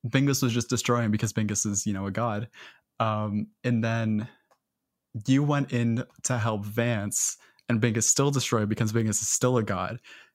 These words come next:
<laughs> even though it was a one v two in hoops and he was up, but it was still, still amazing. Um, but then Vance's teammate,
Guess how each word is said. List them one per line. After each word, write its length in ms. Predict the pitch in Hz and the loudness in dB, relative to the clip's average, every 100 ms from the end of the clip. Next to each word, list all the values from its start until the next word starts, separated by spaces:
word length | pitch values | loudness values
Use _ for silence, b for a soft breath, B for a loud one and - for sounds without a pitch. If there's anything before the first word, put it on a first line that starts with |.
| _ _ | _ _
<laughs> 840 | - - - - - 339 339 254 | 2 2 -4 -2 0 0 0 0
even 260 | 143 127 127 | 0 2 2
though 160 | 127 | 2
it 20 | 127 | 2
was 140 | 120 | 0
a 60 | 120 | 0
one 160 | 120 117 | 0 0
v 100 | 120 | -2
two 220 | - 123 | 0 0
in 80 | 117 | 2
hoops 300 | 143 131 - | 0 0 -4
and 140 | 113 | -2
he 60 | 127 | -2
was 160 | 113 | -2
up, 220 | 113 98 - | -4 -8 -8
but 80 | |
it 60 | 104 | -8
was 120 | 101 | -4
still, 360 | - 107 95 - - | -2 -2 -6 -10 -14
still 240 | - 101 | -6 -4
amazing. 460 | 107 156 131 107 107 B B B _ - | 0 0 0 -2 -8 B B B _ -4
Um, 400 | 113 110 104 95 _ | -2 0 -2 -6 _
but 140 | 135 123 | -2 2
then 180 | 131 | 2
Vance's 360 | 123 131 131 127 | 2 0 -2 -6
teammate, 440 | - 123 113 113 | -2 0 0 -2